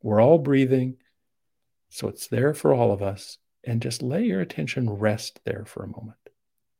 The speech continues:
And when your attention wanders, that's fine. It's going to wander. What's for dinner? Who's doing the dishes? How am I gonna get this work task done? Just bring it back and let your attention rest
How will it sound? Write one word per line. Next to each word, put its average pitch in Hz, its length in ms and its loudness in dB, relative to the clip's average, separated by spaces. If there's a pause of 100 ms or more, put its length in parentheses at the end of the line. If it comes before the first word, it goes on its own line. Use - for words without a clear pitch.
(640)
And 110 140 2
when 120 120 6
your 131 120 8
attention 170 460 2
wanders, 151 420 6
that's 175 200 0
fine. 190 380 0
It's 131 180 -4
going 135 240 0
to 147 80 4
wander. 143 560 0
What's 113 200 -2
for 147 180 2
dinner? 131 340 4 (160)
Who's 131 280 4
doing 139 280 8
the 139 80 8
dishes? 135 340 6
How 104 220 0
am 117 100 6
I 123 60 6
gonna 123 160 6
get 120 160 4
this 120 200 0
work 117 220 0
task 98 420 -4
done? 107 200 -14 (580)
Just - 280 -6 (580)
bring 143 260 -2
it 196 180 -6
back 117 480 -2 (340)
and 113 200 -10
let 156 220 -6
your 156 180 -4
attention 117 560 -6
rest 98 600 -10